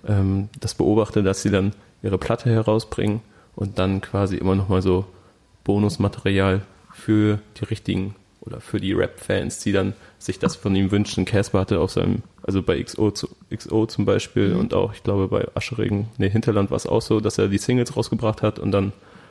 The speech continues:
Speaker 1: auf den Maxi-C Ds oder auf den E P-Veröffentlichungen bei Spotify dann immer noch mal so exklusive Rap-Songs hatte, wo
Speaker 2: Mhm.
Speaker 1: wirklich gerappt wird auf Beats.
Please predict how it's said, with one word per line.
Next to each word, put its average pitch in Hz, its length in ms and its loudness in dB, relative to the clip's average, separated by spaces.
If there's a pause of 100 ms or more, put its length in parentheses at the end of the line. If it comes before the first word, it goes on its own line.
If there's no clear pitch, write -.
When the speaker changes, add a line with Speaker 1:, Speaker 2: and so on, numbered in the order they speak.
Speaker 1:
auf - 160 -2
den 98 160 2
Maxi-C 101 460 -2
Ds 98 420 0
oder 95 220 2
auf 92 100 -6
den 95 240 -2
E - 80 -4
P-Veröffentlichungen 101 840 -4
bei 107 100 -2
Spotify 104 460 -2
dann 101 100 0
immer 104 220 2
noch 98 180 0
mal 101 140 2
so 98 200 0 (480)
exklusive 104 680 0
Rap-Songs - 560 -2
hatte, 101 260 -2
wo 101 60 4
Speaker 2:
Mhm. 90 180 0
Speaker 1:
wirklich 87 420 -2 (120)
gerappt 104 400 -4
wird - 180 -4
auf - 140 -12
Beats. - 420 -8